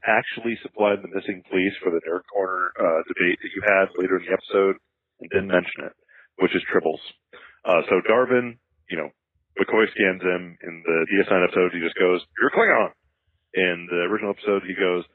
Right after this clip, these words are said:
"Hey, your heart rate's weird and your temperature's too high. You're a Klingon." But here's the thing that happens before that, is that Kirk holds out the Tribbles and they keep freaking out. In other words, Bones isn't discovering he's a Klingon. Bones is confirming he's a Klingon.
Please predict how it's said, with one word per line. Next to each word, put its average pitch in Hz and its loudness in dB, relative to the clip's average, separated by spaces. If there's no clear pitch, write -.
"Hey, 113 0
your 110 0
heart 135 2
rate's 107 -2
weird 107 -2
and 107 -14
your 104 -10
temperature's - -6
too 87 -8
high. 80 0
You're 202 -2
a - 0
Klingon." 151 2
But 104 4
here's 95 2
the 90 -2
thing 98 -4
that 90 0
happens 90 -2
before 160 -2
that, 78 2
is 101 2
that 98 2
Kirk 110 2
holds 107 2
out 101 4
the - -10
Tribbles 101 0
and 95 -6
they 95 -2
keep 101 -6
freaking 95 -4
out. 104 0
In 104 2
other 117 2
words, 101 2
Bones 131 0
isn't 123 -4
discovering 120 0
he's 98 -6
a 95 -6
Klingon. 95 -2
Bones 113 2
is 104 -2
confirming 107 0
he's 87 -4
a - -12
Klingon. - -10